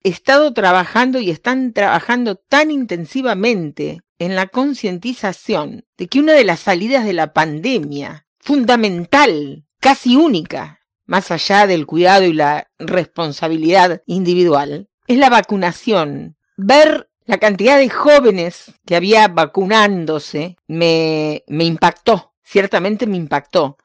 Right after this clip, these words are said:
Y me impactó porque, bueno, hay cierta reticencia por allí de algún joven que dice, "No, esto no hace nada, que la vacuna esto, que esto es todo un invento". Y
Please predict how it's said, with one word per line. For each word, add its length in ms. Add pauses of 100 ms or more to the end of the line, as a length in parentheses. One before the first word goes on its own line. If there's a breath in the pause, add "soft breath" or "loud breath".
Y 100
me 80
impactó 480
porque, 600
bueno, 540 (100)
hay 220
cierta 440
reticencia 1000
por 160
allí 380
de 100
algún 220
joven 520
que 100
dice, 300
"No, 380
esto 640
no 260
hace 240
nada, 540
que 120
la 120
vacuna 440
esto, 520
que 80
esto 160
es 100
todo 140
un 80
invento". 720 (140)
Y 320